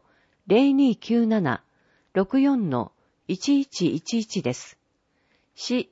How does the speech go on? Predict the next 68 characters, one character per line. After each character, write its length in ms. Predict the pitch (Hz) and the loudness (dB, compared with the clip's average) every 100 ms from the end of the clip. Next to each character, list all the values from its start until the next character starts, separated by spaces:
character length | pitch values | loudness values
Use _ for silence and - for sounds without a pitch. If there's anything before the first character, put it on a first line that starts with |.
| _ | _
公 160 | - 269 | 2 2
式 300 | - - 262 | 2 -2 -2
ホ 140 | 254 | 0
ー 20 | |
ム 160 | 247 247 | -2 0
ペ 160 | 247 233 | 0 0
ー 40 | |
ジ 140 | 156 | 0
は、 220 | 120 123 - _ _ _ _ _ | -2 -4 -8 _ _ _ _ _
エ 140 | - 247 | 0 2
イ 60 | |
チ 180 | - - | 0 -8
テ 120 | - 254 | -4 -4
ィ 60 | |
ー 80 | 240 | -4
テ 140 | - | -4
ィ 60 | 240 | -4
ー 80 | 226 | -2
ピ 220 | 247 233 | -2 -2
ー 60 | - | -2
エ 100 | 233 | -6
ス 180 | - - | -8 -8
コ 140 | 247 | -4
ロ 120 | 208 | -4
ン 80 | - _ _ _ _ | -6 _ _ _ _
ス 180 | - 208 | -6 -2
ラ 80 | 262 | -2
ッ 40 | |
シ 200 | - - | -4 -12
ュ 20 | |
ス 100 | 170 | -4
ラ 100 | 190 | -4
ッ 20 | |
シ 240 | 202 - - | -4 -8 -12
ュ 80 | - _ _ _ _ _ | -12 _ _ _ _ _
ダ 140 | 175 | 0
ブ 120 | 185 226 | 2 2
ル 140 | 247 | 2
ダ 120 | 233 | 2
ブ 120 | 220 220 | 2 0
ル 120 | 220 | 0
ダ 140 | 220 | 0
ブ 120 | 185 | 0
ル 180 | 123 - _ _ _ - | -2 -6 _ _ _ -4
ド 120 | 175 | -2
ッ 20 | |
ト 380 | 175 - 190 - _ _ _ | -2 -4 -6 -6 _ _ _
シ 320 | - - 254 | -8 -2 -2
ー 60 | - | -2
ア 140 | - 240 | -2 -2
イ 100 | 226 | -4
テ 180 | - 220 | -4 -2
ィ 100 | 208 | 0
ー 60 | |
ワ 140 | 196 170 | -2 -2
イ 120 | - _ _ _ _ _ | -6 _ _ _ _ _
ド 120 | 165 | -2
ッ 40 | 165 _ | -2 _
ト 240 | 180 165 _ _ _ _ _ | -6 -6 _ _ _ _ _
シ 60 | - | 0
ー 20 | |
ア 380 | 247 262 247 254 | 0 0 -2 0
イ 80 | 247 | 0
テ 560 | 233 247 160 - 160 233 | 0 0 -2 -4 -6 -2
ィ 200 | 254 - 233 247 175 - 175 - 233 247 208 - 202 196 | 0 0 0 0 0 -2 -4 -4 0 2 0 -2 -2 -2
ー 60 | - | -2
ワ 140 | 190 | -4
イ 120 | 143 | -4